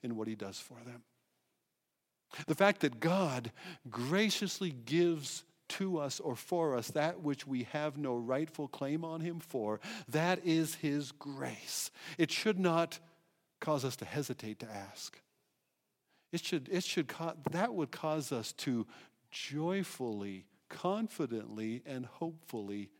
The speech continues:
ask, leaving the answer to him because we trust him, not because we doubt him. The other, the other false assumption is this idea of, "I have a claim on God.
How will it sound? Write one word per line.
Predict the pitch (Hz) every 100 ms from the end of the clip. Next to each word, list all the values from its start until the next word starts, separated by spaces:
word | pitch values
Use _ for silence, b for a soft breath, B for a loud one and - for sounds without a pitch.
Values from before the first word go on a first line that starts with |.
| -
ask, | 107 98 101 - - - - B B B B
leaving | 160 247 302 247
the | 190
answer | 208 208 180
to | 147
him | 131 - 233 160 98 107 117 b b b b
because | 147 - 165 135
we | 131
trust | - 269 269 -
him, | 156 110 95 107 B B B B _ -
not | 110 135 117 127
because | 113 107
we | 98
doubt | 98 95 95
him. | 95 104 - _ _ _ _ _ _ _ _ _ _ _ _ _ - 160
The | 131 165
other, | 196 139 - B
the | 117 175
other | 208 123 -
false | - 131 120 - - b b -
assumption | 120 - 131 117 110 85 - _ - b b b b b
is | 147 139
this | 127 135 -
idea | - 139 131 160 156 151
of, | 135 120
"I | 147 139
have | 147 120
a |
claim | 110 - 156 139
on | 131 131
God. | 117 131 123 110